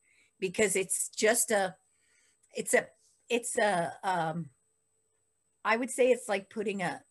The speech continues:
putting a, uh, a, a piece of Scotch tape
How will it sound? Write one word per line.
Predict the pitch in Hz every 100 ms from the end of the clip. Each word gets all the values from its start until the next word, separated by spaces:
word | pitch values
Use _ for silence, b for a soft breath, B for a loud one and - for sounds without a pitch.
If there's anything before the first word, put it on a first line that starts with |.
| _
putting | 208 196 190
a, | 170 165 160
uh, | 156 151 147 156 _ _ _ _ _ _ -
a, | 147 - _ _ _ _ _ _ _ _ _ _ 185
a |
piece | - 226 214
of | 180
Scotch | - 175 175
tape | - 151 151